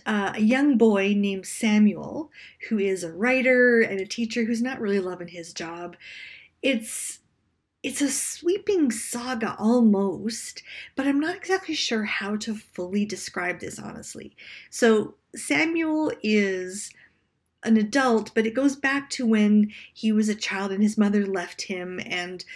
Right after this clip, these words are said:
the deep wounds that that left. After quite some time, Samuel does hear about his mother, again, because there were rocks thrown at a presidential candidate, and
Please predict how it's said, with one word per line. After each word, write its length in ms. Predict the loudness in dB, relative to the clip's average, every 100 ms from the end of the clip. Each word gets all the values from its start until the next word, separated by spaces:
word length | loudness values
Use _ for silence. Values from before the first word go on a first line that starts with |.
| -20 -10
the 80 | -4
deep 300 | 2 2 4
wounds 260 | 6 6
that 120 | 6 -4
that 260 | -6 -2
left. 580 | -2 -2 -4 -10 -14 -14 _ -20 _ _ _ _
After 340 | 0 0 0 -6
quite 340 | -2 -2 -2
some 240 | -2 0 0
time, 560 | -4 -4 0 2 0 -2 -20 _
Samuel 600 | -4 0 2 4 4 2
does 280 | 0 -2 -4
hear 420 | -4 0 2 0
about 420 | -2 -4 -2 -2
his 180 | -6 -6
mother, 460 | -8 -6 -6 -6 -10 -20 -20 -20 -10
again, 380 | -2 2 2 2
because 460 | -2 -2 -2 0
there 240 | 2 2 2
were 160 | -2
rocks 500 | 0 0 0 -2 -12
thrown 400 | -6 -4 -2 -4
at 220 | -4 -6
a 40 | -6
presidential 640 | -4 -4 -2 -4 -4 -10
candidate, 640 | -2 0 2 0 -2 -4 -18 -20 -18 -14 -2
and 400 | 2 2 0